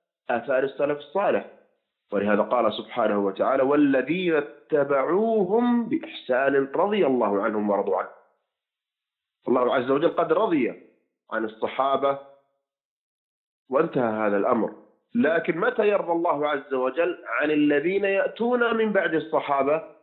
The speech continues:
"والذين اتبعوهم بإحسان رضي الله عنهم ورضوا عنه". هنا قيد مهم، متى يكون الرضا من الله عز وجل لمن؟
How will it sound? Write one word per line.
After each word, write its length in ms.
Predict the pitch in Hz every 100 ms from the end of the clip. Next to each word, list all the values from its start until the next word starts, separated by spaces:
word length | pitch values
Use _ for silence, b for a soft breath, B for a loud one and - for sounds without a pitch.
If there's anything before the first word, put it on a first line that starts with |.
| _ _ _ _ _ _ _ _
"والذين 640 | 110 101 101 101 127 151 143
اتبعوهم 1080 | 135 - 135 123 120 139 165 151 143 139 135
بإحسان 920 | 139 - 139 - - 190 208 233 233 233
رضي 360 | 175 180 170
الله 380 | 151 143 131 117
عنهم 320 | 135 160 202
ورضوا 440 | 175 143 123 117 107
عنه". 120 | 110 - -
هنا 180 | - 131
قيد 380 | - 202 190 139
مهم، 480 | 143 151 180 104 - - _ _ _ _ _ _ _ _ -
متى 260 | 143 156
يكون 280 | 165 156 165
الرضا 340 | 151 151 151 151
من 140 | 143
الله 240 | 143 151
عز 380 | 143 139 139 135
وجل 540 | 135 135 131 156 190 175
لمن؟ 440 | 170 165 202 233